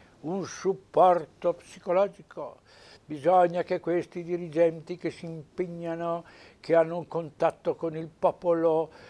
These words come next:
che hanno il contatto coi dipendenti, hanno bisogno di un supporto psicologico. E cosa ti potevamo leggere? Che stanno mettendo insieme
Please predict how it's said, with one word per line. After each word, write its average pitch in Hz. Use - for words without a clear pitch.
che 160
hanno 160
il 156
contatto 165
coi 160
dipendenti, 160
hanno 160
bisogno 170
di 156
un 170
supporto 170
psicologico. 147
E 147
cosa 214
ti 202
potevamo 190
leggere? 247
Che 110
stanno 156
mettendo 202
insieme 277